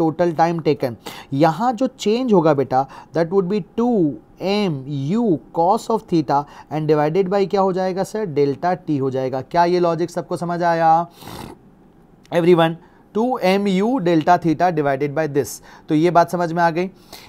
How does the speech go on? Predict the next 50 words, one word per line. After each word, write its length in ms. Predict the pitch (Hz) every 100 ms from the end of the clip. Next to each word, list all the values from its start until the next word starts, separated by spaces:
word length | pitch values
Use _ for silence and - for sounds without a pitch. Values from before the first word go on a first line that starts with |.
| -
इसी 260 | 208 294 302
तरह 260 | 247 190 196
का 160 | 240
एक 240 | 202 196 202
सवाल, 380 | 196 170 196 226
एक 260 | 190 196 -
कॉन्सेप्ट 440 | 165 165 220 180
होता 220 | 170 175
है 120 | 180 170
जिसमें 320 | 160 - 190
हम 100 | 190
क्या 200 | 190 202
करते 260 | 185 143 160
हैं 80 |
बेटा, 180 | 156 175
यहाँ 260 | 180 139 151
पर 120 | 180 160
हमारे 260 | 156 156
पास 220 | 156 165
एक 140 | 180 139
डिस्क 240 | 165 -
होती 260 | 123 104 110
है, 120 | 101 - - - -
यहाँ 120 | 147 147
पर 140 | 165
क्या 160 | 147 175
होती 160 | 170
है, 40 | 175
हमारे 180 | 170 170
पास 260 | 185 196
एक 160 | 196 151
डिस्क 220 | 175 -
होती 200 | 135 139
है। 140 | 139
Everyone, 320 | 165 160 117 110
ध्यान 200 | 160 180
से 100 | 190
सुनिएगा, 440 | 180 151 127 110 - - -
क्या 80 | 180
होती 180 | 180 202
है 40 |
बच्चों, 200 | 202 208
यहाँ 120 | 202
पर 120 | 202
हमारे 220 | 202 202 202
पास 240 | 214 214
एक 140 | 220 180
डिस्क 220 | 185 -
होती 240 | 135 131
है 160 | 123